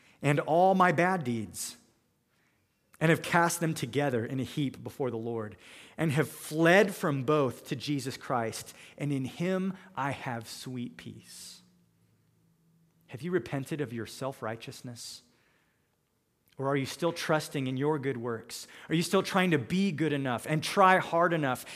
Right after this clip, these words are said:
and do enough good things to somehow balance out the bad stuff you've done?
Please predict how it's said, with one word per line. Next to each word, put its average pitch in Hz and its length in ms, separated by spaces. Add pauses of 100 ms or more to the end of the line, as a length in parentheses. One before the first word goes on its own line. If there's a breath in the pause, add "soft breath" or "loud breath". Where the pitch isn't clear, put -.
and 165 160
do 190 160
enough 196 280
good 190 200
things 151 280
to 175 100
somehow 208 520
balance 180 520
out 160 180
the 139 80
bad 143 240
stuff - 300
you've 117 80
done? 117 280